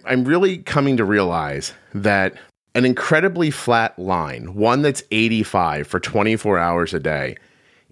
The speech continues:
is really not reasonable. It's doable, right? And sometimes you'll get it. And maybe you'll get it for days in a row if you're really dialed in. But you can't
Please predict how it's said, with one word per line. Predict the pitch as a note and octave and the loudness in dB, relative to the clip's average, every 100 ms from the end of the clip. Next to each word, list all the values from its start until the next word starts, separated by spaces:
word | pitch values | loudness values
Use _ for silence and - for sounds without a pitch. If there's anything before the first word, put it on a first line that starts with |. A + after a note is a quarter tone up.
| - | 0
is | C3 C3+ A2 | 2 2 -2
really | F#2+ G#2 G2+ F#2+ | 0 2 2 2
not | E2+ E2+ E2+ - | 0 0 -2 -2
reasonable. | D#2+ D#2 D#2 A#1 - - _ _ _ - _ - | -4 -4 -6 -12 -16 -20 _ _ _ -20 _ 0
It's | B2+ B2 A2+ | 0 -2 -10
doable, | - F3+ F#3+ F#2 D2 A#1 - - _ _ _ | -2 2 2 2 -2 -8 -10 -16 _ _ _
right? | G#2 F#2 A2+ - _ _ _ - | 0 2 0 -4 _ _ _ -2
And | B2 A#2+ B2 - - | 0 0 -2 -4 -8
sometimes | A2+ F3+ F3 F3 D#3+ | -2 0 2 0 2
you'll | C3+ | -2
get | A#2 B2 G#2 | 0 0 0
it. | - - _ | -2 -12 _
And | B2 C3 | 0 2
maybe | E3 G3 | 2 2
you'll | F#3+ | 0
get | D3+ D3+ | 2 -2
it | F2+ | -2
for | B2+ | -2
days | B2 C3 A#2+ | 2 2 0
in | |
a | G2+ | 0
row | G2+ C#3 F#2 | 2 2 2
if | F2+ | 0
you're | G#2+ | -2
really | G2+ G2 G2 | 0 2 0
dialed | G2 F2+ E2+ E2+ | 0 0 0 0
in. | F#2 C#2 - - | -2 -2 -12 -4
But | B2 - | -4 -2
you | C#3+ F3+ | -2 -2
can't | - - - E3 C#3+ | -4 -6 0 2 2